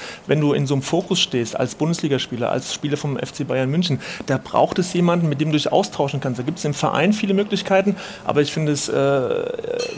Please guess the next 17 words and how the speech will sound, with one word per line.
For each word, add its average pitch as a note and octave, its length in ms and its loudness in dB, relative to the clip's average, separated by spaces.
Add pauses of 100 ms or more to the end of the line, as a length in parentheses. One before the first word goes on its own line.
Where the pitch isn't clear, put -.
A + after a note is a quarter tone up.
(320)
fast - 320 4
schon, C#3+ 340 4
äh, C#3 260 4
essentiell, D3 560 2
dass F3 300 2
die D#3 140 0
Bundesligaspieler, F3+ 1080 2 (180)
dass D3+ 180 0
sich D3+ 140 -2
die D3+ 100 2
Trainer F3+ 360 2
da C#3+ 200 4
wirklich E3+ 300 0
auch, D3 340 0
äh, C#3+ 120 4
jemanden D3+ 500 0
holen, F3+ 280 2